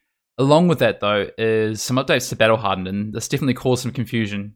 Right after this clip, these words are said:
during the ban and restricted announcement, which I know, Brendan, you were, may have tweeted about. But during the ban and restricted announcement, they did say, you know, Starvo could become Living Legend,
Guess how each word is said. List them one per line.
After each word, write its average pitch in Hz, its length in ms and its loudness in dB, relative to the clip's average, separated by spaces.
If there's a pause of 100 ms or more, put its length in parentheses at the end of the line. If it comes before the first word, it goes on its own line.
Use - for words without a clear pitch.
during 110 220 -2
the 107 240 -2
ban 104 140 -2
and 104 80 -2
restricted 104 320 -6
announcement, 107 440 -2
which 104 160 -10
I 107 60 2
know, 104 220 -2
Brendan, 107 320 -4
you 107 100 -2
were, 104 260 -2 (160)
may 107 140 -2
have 107 100 -4
tweeted 107 320 -2
about. 107 280 4 (640)
But 123 280 4 (220)
during 151 280 0
the 131 40 0
ban 123 120 4
and 120 80 4
restricted 117 300 -4
announcement, 107 540 -4 (400)
they 110 140 2
did 101 180 -8
say, 104 160 2
you 104 120 0
know, 101 420 -4
Starvo 107 400 2
could 196 160 0
become 156 260 0
Living 139 240 0
Legend, 135 400 -2